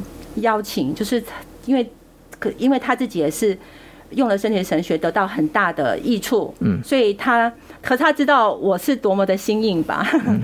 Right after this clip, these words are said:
Speaker 1: <laughs> 所以他跟我讲的时候，他都哭了。那我觉得我是因为他的眼泪。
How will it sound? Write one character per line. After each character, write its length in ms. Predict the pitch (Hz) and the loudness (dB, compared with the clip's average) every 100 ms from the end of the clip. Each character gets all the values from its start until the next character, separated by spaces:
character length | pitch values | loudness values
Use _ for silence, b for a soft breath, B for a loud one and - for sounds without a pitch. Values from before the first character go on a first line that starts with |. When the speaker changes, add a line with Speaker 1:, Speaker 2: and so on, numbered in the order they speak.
| - | -4
Speaker 1:
<laughs> 160 | - - | -12 -6
所 100 | - | 0
以 60 | 294 | 2
他 180 | 339 330 B B | 2 0 B B
跟 100 | 349 | 2
我 80 | 330 | 4
讲 160 | 302 190 | 4 2
的 60 | |
时 80 | 220 | 0
候， 60 | 233 | 0
他 80 | 233 | 0
都 100 | 220 | 0
哭 300 | - 214 208 | 0 0 2
了。 120 | 165 | 2
那 160 | 220 277 | 4 4
我 120 | 196 | 2
觉 120 | 208 | 2
得 160 | 208 202 | 2 2
我 140 | 202 202 | 0 0
是 120 | 294 | 4
因 120 | 311 | 4
为 80 | 285 | 4
他 160 | 269 | 2
的 80 | 240 | 2
眼 320 | 214 156 139 | 2 0 0
泪。 260 | 180 170 143 | 0 0 -2